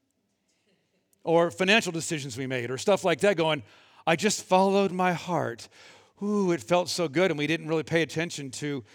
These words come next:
making great decisions there. And then we also have an enemy who's against us. So you have the culture and the world out there. You have your own heart and soul that's <laughs>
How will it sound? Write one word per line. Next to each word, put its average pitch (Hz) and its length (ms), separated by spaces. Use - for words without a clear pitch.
making 151 300
great 151 220
decisions 135 520
there. 127 260
And 175 120
then 190 60
we 220 60
also 254 200
have 202 80
an 196 60
enemy 165 480
who's 151 160
against 151 340
us. 123 140
So - 140
you 180 140
have 185 320
the 160 160
culture 190 440
and 160 80
the 156 60
world 165 200
out 170 200
there. 143 300
You 165 160
have 202 140
your 196 120
own 185 140
heart 165 320
and 151 100
soul 196 420
that's - 500
<laughs> - 40